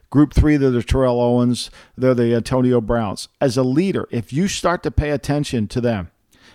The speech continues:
and you start to placate to them and you try to win them over, you lose everybody in group two. So as you're a small business, if you happen to have one of these really talented people that are superstars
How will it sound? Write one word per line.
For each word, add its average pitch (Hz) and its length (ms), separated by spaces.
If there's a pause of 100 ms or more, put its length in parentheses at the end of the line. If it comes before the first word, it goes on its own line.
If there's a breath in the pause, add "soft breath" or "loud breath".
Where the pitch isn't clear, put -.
(120)
and 120 160
you 175 100
start 160 300
to 147 80
placate 151 640
to 117 100
them 104 240
and 117 100
you 160 100
try 180 220
to 147 80
win 143 280
them 151 200
over, 120 360 (240 loud breath)
you 151 180
lose 156 300
everybody 131 480
in 107 60
group 117 260
two. 107 300 (380 soft breath)
So 135 320
as 113 160
you're 175 160
a 208 60
small 165 320
business, 139 460
if 117 100
you 151 140
happen 160 220
to 135 60
have 147 200
one 139 180
of 151 60
these 151 260 (140)
really 180 360
talented 147 640
people 147 300
that 123 100
are 101 80
superstars 147 840